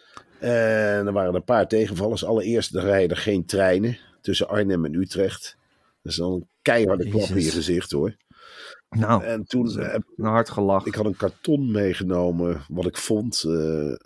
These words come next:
Speaker 1: gisteren of vrijdag in die Schouwburg. Marcel van Roosmalen signeert in de foyer.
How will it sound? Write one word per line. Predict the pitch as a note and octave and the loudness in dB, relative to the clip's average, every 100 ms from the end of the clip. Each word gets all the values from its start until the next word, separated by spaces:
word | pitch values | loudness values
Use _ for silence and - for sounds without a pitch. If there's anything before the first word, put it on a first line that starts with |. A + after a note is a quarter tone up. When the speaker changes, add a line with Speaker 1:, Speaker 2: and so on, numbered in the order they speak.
| - | -20
Speaker 1:
gisteren | - - F2+ - C#2+ C#2+ | -18 -4 -4 -2 -2 -2
of | C#2+ E2+ | -4 -6
vrijdag | - F2 D#2+ D#2+ | -4 0 0 0
in | F2+ | -2
die | D2 | -4
Schouwburg. | - E2 D2+ D2+ - | -2 -2 0 -2 -4
Marcel | F#2+ - F2+ D#2 | -2 0 0 -2
van | F2 | -2
Roosmalen | D#2+ F2+ - E2+ C#2+ | 0 0 0 -2 -2
signeert | - F2 D#2+ F2+ F2 | -2 -2 -2 0 0
in | F2+ | -2
de | C#2+ | -4
foyer. | - E2+ D2 D2+ D#2+ | -2 -2 0 0 0